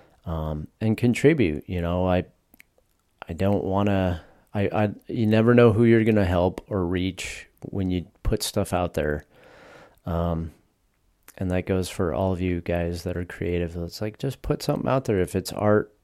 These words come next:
if you think it's your art, it's just put it out there, 'cause you never know. It all, if you reach one person and it helps them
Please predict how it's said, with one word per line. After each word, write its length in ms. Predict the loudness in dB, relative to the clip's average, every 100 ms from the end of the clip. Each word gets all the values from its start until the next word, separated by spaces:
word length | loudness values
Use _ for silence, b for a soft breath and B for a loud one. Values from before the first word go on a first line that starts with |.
| -12
if 200 | -10 -8
you 60 |
think 240 | -4 -4 -2
it's 200 | -4 -4
your 180 | -2 0
art, 300 | 2 2 0
it's 240 | -10 -16 _
just 260 | -6 -6 -6 _
put 180 | 2 4
it 120 | 6
out 220 | 6 4
there, 360 | 4 2 2 0 _ _ _ b b b -2
'cause 160 | 2
you 80 | 6
never 260 | 8 8 8
know. 200 | 8 8
It 60 |
all, 240 | 8 6 4
if 400 | -4 -4 -4 -2
you 200 | 2 2
reach 360 | 4 4 4 4
one 260 | 4 4
person 400 | 6 4 4 2
and 140 | 0 0
it 100 | -2
helps 360 | 0 -2 -2
them 340 | -6 -4 -4